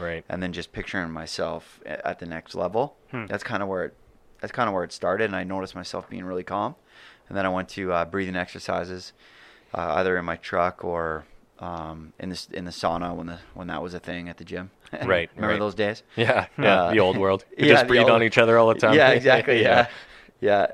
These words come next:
Speaker 2: and, um, now I just, when I wake up, I'll go
Speaker 1: Gotcha.
Speaker 2: to the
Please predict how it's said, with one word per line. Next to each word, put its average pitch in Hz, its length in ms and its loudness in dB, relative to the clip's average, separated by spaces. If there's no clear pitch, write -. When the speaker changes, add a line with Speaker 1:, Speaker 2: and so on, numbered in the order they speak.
Speaker 2:
and, 110 180 -6
um, 95 440 0
now 101 180 4
I 104 100 4
just, 95 240 -10
when 101 200 -6
I 85 60 -4
wake 85 260 -6
up, 92 240 -4
I'll 85 240 -8
go 80 120 -2
Speaker 1:
Gotcha. 78 180 -4
Speaker 2:
to 71 60 -2
the 85 60 -20